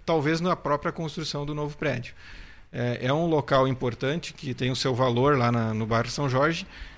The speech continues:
mas ele também não atende mais, ah, a cidade de Panambi, que hoje, com quase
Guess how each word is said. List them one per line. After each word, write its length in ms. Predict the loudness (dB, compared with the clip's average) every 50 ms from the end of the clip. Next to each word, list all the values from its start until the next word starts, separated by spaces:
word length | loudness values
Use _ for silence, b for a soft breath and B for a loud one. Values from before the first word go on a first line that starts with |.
| B B B
mas 260 | -2 2 2 4 4 4
ele 120 | 2 2
também 460 | 2 2 2 4 4 4 4 4 4
não 220 | 2 0 -2 -2 -4
atende 380 | -4 -4 -4 -4 -4 -4 -4
mais, 680 | -2 -2 0 0 -2 -2 -4 -6 -8 -8 -8 -8 -8 -6
ah, 400 | -4 -4 -2 -2 -2 -4 -4 -6 -8 -8 -8
a 100 | -6 -4
cidade 300 | -2 0 0 0 0 0
de 80 | 0 -2
Panambi, 400 | -2 -2 -2 -2 -2 -2 -4 -2
que 120 | 0 0
hoje, 220 | 2 2 2 0
com 220 | -2 -4 -2 -2 0
quase 500 | 2 4 4 4 2 2 0 -2 -4